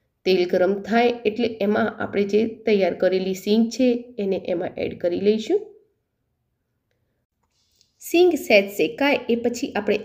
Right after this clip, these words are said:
એમાં લાલ કાશ્મીરી મરચું અને સંચર પાવડર એડ કરી લઈશું અને તેને સારી રીતે હલાવી મિક્સ કરી લઈશું. મરચું નાખ્યા પછી આપણે એને બહુ ગેસ પર રહેવા દેવાનું નથી, તો હવે નીચે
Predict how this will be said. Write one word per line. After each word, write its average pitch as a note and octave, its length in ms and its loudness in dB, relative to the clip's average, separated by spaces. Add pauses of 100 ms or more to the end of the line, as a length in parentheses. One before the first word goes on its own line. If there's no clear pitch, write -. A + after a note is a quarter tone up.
એમાં A3 220 2
લાલ F3 260 0
કાશ્મીરી G3+ 460 -2
મરચું A#3+ 360 0
અને C#4+ 140 2
સંચર A#3 400 0
પાવડર E3+ 260 0 (180)
એડ - 200 -6
કરી G#3 220 2
લઈશું A#3+ 280 0 (920)
અને D#4+ 260 2
તેને B3+ 240 6
સારી G3+ 260 2
રીતે G3 240 -2
હલાવી G#3 380 2
મિક્સ G3+ 400 2
કરી F3 240 -2
લઈશું. C#4+ 340 -4 (420)
મરચું F#3 380 0
નાખ્યા C#4 300 0
પછી B3+ 240 -2
આપણે G#3+ 320 -2 (100)
એને G3 220 0
બહુ F#3 180 2
ગેસ E3+ 300 0
પર F3 180 -4
રહેવા E3 260 0
દેવાનું F3+ 360 0
નથી, D#4+ 200 -4
તો C#4+ 160 -2
હવે B3+ 240 4
નીચે A3+ 180 -2